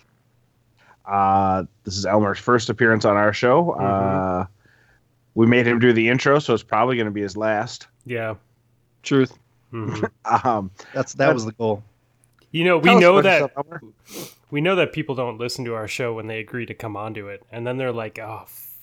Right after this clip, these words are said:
Speaker 2: fuck, I should have really listened to the show before <laughs> I decided I'd come on." <laughs>
Speaker 1: The nice part is we also have people in our Discord who don't listen to the show,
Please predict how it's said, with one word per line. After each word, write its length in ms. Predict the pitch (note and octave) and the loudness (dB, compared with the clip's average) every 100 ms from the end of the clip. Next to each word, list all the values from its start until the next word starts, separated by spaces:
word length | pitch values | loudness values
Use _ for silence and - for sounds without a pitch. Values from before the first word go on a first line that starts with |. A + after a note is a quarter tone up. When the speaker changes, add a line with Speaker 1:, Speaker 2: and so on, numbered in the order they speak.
| _ _ | _ _
Speaker 2:
fuck, 380 | - A2+ - F#2+ | -18 -18 -18 -16
I 40 | |
should 240 | - C3 | -10 -10
have 80 | G#2+ | -10
really 220 | G#2 G#2+ | -12 -14
listened 320 | G#2 G#2+ - A2 | -12 -12 -10 -10
to 60 | |
the 80 | G#2 | -12
show 300 | - A#2+ G#2+ | -10 -10 -10
before 360 | A2 - F3 C3 | -10 -2 0 -2
<laughs> 60 | |
I 60 | - | -6
decided 560 | E3+ - - - - D#3+ | -6 -4 -4 -6 -6 -6
I'd 200 | D#3 - | -4 -4
come 220 | F#3+ C#3+ | -6 -4
on." 220 | D3+ C#3+ _ | -4 -6 _
<laughs> 100 | G3+ G#3 - - _ C#4 - - - F4+ - - - - - _ _ - _ _ _ - - - C3+ | -4 -4 -10 -14 _ -8 -6 -12 -6 -8 -8 -12 -12 -12 -20 _ _ -20 _ _ _ -20 -20 -14 -2
Speaker 1:
The 80 | D#3 | 2
nice 200 | D3+ F#3+ | 4 2
part 180 | C4+ A3+ | 4 4
is 160 | F3 D3 | 4 2
we 140 | D3 | 2
also 240 | C#3+ - | 2 0
have 80 | D3 | -4
people 180 | D#3 D3 | -4 -2
in 80 | B2 | -2
our 80 | A2 | -2
Discord 480 | A2 C3 F3+ F3 | -8 -10 -4 -4
who 80 | E3+ | -2
don't 180 | F#3 F3+ | -4 -4
listen 260 | F#3 G3 F#3+ | -6 -6 -4
to 60 | |
the 120 | F#3 | -4
show, 420 | - G3+ G3+ A3 | 0 2 4 2